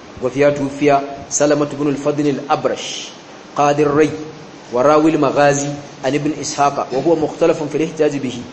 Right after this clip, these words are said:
walakinahu fi Ibn Ishaqa thiqa. Wannan mutumi ne ya da riwaya cikin littafin Abu Dawud da Tirmidhi. Ah, ah, Imam al-Bukhari ya ruwaito, ya, ya kawo sunan shi a cikin Kitabu Du'afa. Haka nan, ah, al-Imam,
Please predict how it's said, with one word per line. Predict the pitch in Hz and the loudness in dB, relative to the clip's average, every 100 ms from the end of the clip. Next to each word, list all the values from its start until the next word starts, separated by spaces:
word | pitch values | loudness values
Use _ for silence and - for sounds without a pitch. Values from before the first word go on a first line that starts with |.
| - - - - | -18 -20 -20 -6
walakinahu | 127 139 143 170 175 147 147 | 0 2 2 2 2 0 -2
fi | 143 | 0
Ibn | 160 165 160 | -2 0 -4
Ishaqa | 147 - 165 165 156 - - | -4 0 0 2 0 -2 -2
thiqa. | 175 170 - - - - - - | -2 0 -6 -8 -18 -20 -20 -4
Wannan | 143 190 180 | 2 4 4
mutumi | 165 185 | 2 4
ne | 170 | 4
ya | 175 | 6
da | 160 | 4
riwaya | 156 165 175 147 | 6 6 6 4
cikin | - 165 | 0 0
littafin | 170 165 156 | 2 2 0
Abu | 135 156 | 0 4
Dawud | 165 165 | 6 6
da | 147 131 | 4 2
Tirmidhi. | 151 151 117 123 - - - - - | -2 -2 -4 -10 -16 -18 -20 -16 -4
Ah, | 117 113 107 76 71 92 92 92 | 0 2 0 -2 -6 -6 -6 -6
ah, | 107 101 117 | -8 -10 -8
Imam | 143 180 | 2 4
al-Bukhari | 170 139 147 160 165 | 4 2 4 4 6
ya | 170 170 | 4 6
ruwaito, | 165 160 170 - - - - | 4 4 0 0 -10 -14 0
ya, | 151 170 | 2 4
ya | 160 165 | 4 2
kawo | 165 170 170 | 4 2 2
sunan | 170 175 | 0 0
shi | - | 0
a | - | -2
cikin | 156 | -4
Kitabu | 139 151 143 | -2 -2 0
Du'afa. | 123 190 - 113 - - - - - | 0 0 0 -4 -8 -16 -20 -18 -4
Haka | 170 160 | 0 2
nan, | 160 160 156 | 2 2 2
ah, | 139 131 | 2 2
al-Imam, | 139 151 160 | 0 0 2